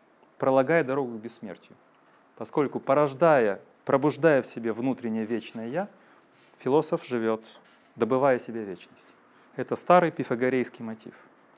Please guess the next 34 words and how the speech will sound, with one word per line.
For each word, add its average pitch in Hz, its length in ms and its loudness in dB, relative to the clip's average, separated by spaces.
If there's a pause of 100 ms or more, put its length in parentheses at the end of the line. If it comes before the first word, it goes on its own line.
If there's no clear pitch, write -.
(200)
Таким 185 260 0
образом, 202 320 4
вот 165 200 4
Алкивиад 156 500 0
один — 190 400 -4 (480)
этот 143 200 -4
образ 170 480 -2 (180)
как 123 140 -6
бы 113 100 -2
самоотражения, 156 920 0
самосознания. 117 800 -10 (960)
Перечитайте 170 540 2
этот 143 200 -2
диалог 147 360 0
на 131 100 -6
досуге, 117 480 -6
вспомните, 139 560 -4
у 127 60 -4
нас 143 180 0
была 131 200 2
запись 127 360 -2
этого 107 280 -6
диалога 113 540 -2
в 104 60 -14
Ютьюбе, 113 580 -10 (460)
где 123 160 -6
мы 139 120 -6
его 123 140 -6
разбирали, 113 540 -12 (240)
ну, - 40 -20
конечно, 139 300 -10
в - 60 -14
сокращенном 117 560 -10
варианте. 107 280 -14